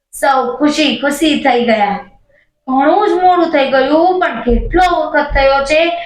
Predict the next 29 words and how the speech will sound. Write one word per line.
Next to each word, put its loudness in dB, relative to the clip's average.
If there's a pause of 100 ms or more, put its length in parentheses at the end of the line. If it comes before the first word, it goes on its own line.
(180)
એ -2
કોઈને 2 (100)
ભાન 0
નથી. -2 (260)
હવે 0
સાથે -2
આવું 0
વૈષ્ણવ 0
જૂથ -2
બિરાજતું 0
હોય 2 (400)
તો 2 (260)
સમયનું 0
તો 0
ભાન -2 (100)
ના 0
જ -6
રહે 0 (140)
ને. -2 (840)
સર્વેએ 0 (420)
થાક્યા -2
પાક્યા -2
સુવાની -2
તૈયારી 0
કરી -2 (400)
નિંદ્રાને 0
આધીન 0 (180)
બની 0
ગયા. -4